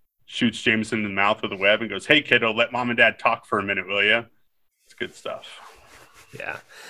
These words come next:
Speaker 2: That's, see, that's the type of thing that I was talking about where it's like they give him enough that, like, it's just enough, but
Speaker 1: Just enough.
Speaker 2: Yeah. All right.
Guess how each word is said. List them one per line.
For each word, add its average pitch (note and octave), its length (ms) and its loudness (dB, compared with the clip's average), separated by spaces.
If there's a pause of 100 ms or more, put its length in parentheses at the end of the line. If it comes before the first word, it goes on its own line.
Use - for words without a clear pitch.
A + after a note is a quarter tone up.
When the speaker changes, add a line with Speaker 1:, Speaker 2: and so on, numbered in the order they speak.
(140)
Speaker 2:
That's, A#2 400 0
see, B2 120 -2
that's A2+ 280 2
the G#2 140 -2
type F#2+ 300 -2
of F#2 220 -2
thing F2+ 300 -2
that F2 120 -2
I E2 40 0
was E2+ 160 -4
talking F2+ 300 -4
about E2 320 -4
where F2 100 -2
it's E2 160 -8
like E2+ 160 -6
they F#2+ 120 -4
give G2 200 -2
him G#2 180 -4 (100)
enough G2 540 0
that, E2 300 -2
like, - 400 -6 (720)
it's - 180 -16
just - 360 -2
enough, F#2+ 440 -4
but - 160 -4
Speaker 1:
Just G#2+ 200 -10
enough. G2+ 260 -12 (460)
Speaker 2:
Yeah. - 240 -12 (240)
All F2 100 -4
right. C2+ 240 -6